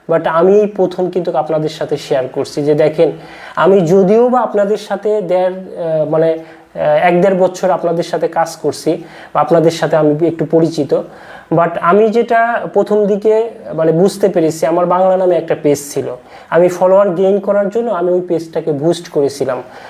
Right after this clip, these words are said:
but ফলোয়ার এসেছিল। কিন্তু আমার সাথে যেটা হলো যে ওই ফলোয়ারগুলো, ওই ফলোয়ারগুলো আসলে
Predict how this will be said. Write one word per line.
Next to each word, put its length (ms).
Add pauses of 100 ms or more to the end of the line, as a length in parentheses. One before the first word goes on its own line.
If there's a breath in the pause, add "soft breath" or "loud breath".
(140 loud breath)
but 160 (380 loud breath)
ফলোয়ার 480
এসেছিল। 520 (540)
কিন্তু 440 (380)
আমার 240
সাথে 300
যেটা 280
হলো 520 (260 loud breath)
যে 160
ওই 360
ফলোয়ারগুলো, 720 (500)
ওই 120
ফলোয়ারগুলো 540
আসলে 380